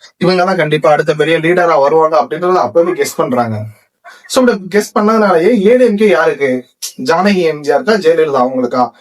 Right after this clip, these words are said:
அப்படின்னு சொல்லிட்டு ஏகப்பட்ட பிரச்சனைகள் போயிட்டு இருக்கக்கூடிய இந்த நேரத்துல அந்த சின்னத்துக்கும், தமிழ்நாட்டோட மிகப்பெரிய சின்னம் ரெட்டை இலை, அந்த சின்னத்துக்கும் பெரிய பிரச்சனை வருது. இந்த பிரச்சனை வரவும் என்ன பண்றாங்க அப்படின்னா,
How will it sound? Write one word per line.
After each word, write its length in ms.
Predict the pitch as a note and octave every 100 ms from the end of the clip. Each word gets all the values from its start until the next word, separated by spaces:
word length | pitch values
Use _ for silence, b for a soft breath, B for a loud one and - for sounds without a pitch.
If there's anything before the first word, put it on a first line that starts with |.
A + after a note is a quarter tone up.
| B B -
அப்படின்னு 340 | - G#3+ G3
சொல்லிட்டு 340 | E3+ F#3 G#3+ E3
ஏகப்பட்ட 500 | G#3 A#3 G3+ F#3+ D#3+
பிரச்சனைகள் 480 | D#3 F#3+ G#3+ F#3+
போயிட்டு 220 | E3+ F3+ D#3+
இருக்கக்கூடிய 360 | D#3 C#3+ C#3+
இந்த 160 | C3+ D3+
நேரத்துல 380 | D3+ C#3+ B2+ B2+ - A#3+ b b b b _
அந்த 280 | - G3+ A#3+
சின்னத்துக்கும், 680 | A#3+ A#3 B3 B3+ G3+ G3 - - _ _ _ _ -
தமிழ்நாட்டோட 540 | - F#3 G#3 G3+ G3 F3
மிகப்பெரிய 540 | E3 E3+ D#3 E3 G#3+ G3+
சின்னம் 380 | - F3 D#3 A#2 A2 _ _
ரெட்டை 320 | - D#3+ D#3+ G3+
இலை, 180 | E3+ B2+
அந்த 260 | A#2+ - G#3
சின்னத்துக்கும் 600 | G3 A#3 C#4 C4 B3 B3
பெரிய 160 | E3 D#3+
பிரச்சனை 320 | C#3 C#3 D3 B2+
வருது. 240 | A#2 A2 G#2 _ _ _ _ _ _ -
இந்த 120 | A#3+
பிரச்சனை 360 | A3 G#3+ D4+ B3+
வரவும் 500 | G3+ G#3 F#3+ C4 G#3
என்ன 120 | G3+
பண்றாங்க 300 | F#3+ F#3+ F3+
அப்படின்னா, 340 | D#3 D3 D3